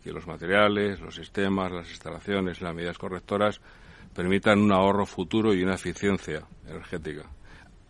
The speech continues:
Y, indudablemente, como también decía Julio, el consumidor final, el quien, quien ocupa los hot-, estas instalaciones de los hoteleros,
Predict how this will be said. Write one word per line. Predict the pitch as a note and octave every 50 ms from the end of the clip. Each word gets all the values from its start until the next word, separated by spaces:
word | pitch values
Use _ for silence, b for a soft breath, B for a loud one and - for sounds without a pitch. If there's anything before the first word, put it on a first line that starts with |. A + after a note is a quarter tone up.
| - - - - -
Y, | B2+ B2+ A#2 F2 - - - - - -
indudablemente, | G#2+ G#2 F#2+ F#2+ G#2 A2+ B2 C3 B2+ A#2 A#2+ B2 B2+ A#2 - C3 B2
como | G#2 F#2+ F2 F2
también | - E2+ F2 F#2 F2
decía | E2 - F#2 E2+ E2+
Julio, | - G#2 F#2+ F2 D#2 D#2 - - - B B B B B B B B B B -
el | - F2+ F2+
consumidor | - - - F2+ F2+ - F2+ E2 D#2 F2 G2
final, | F2 F#2+ F#2+ G#2 A#2+ C3+ C3+ A2
el | F#2+ F2 F2 D#2+ D2+
quien, | - - - F2+ E2+ E2+ E2+ D#2+ - -
quien | - F2 E2+ E2 E2 E2 E2
ocupa | D#2 - - A#2+ A2 F#2 E2+ D2+
los | D#2+ F2 -
hot-, | - G2+ - - F#2 F2+ F2 E2+ E2 D#2 D#2+
estas | E2 - - F2 D#2+
instalaciones | - F#2 F2+ F2 F#2 F2 F2 F2
de |
los | F2 F2+
hoteleros, | F2 F2 F2+ G2 G#2+ A#2 A#2+ A2+ - -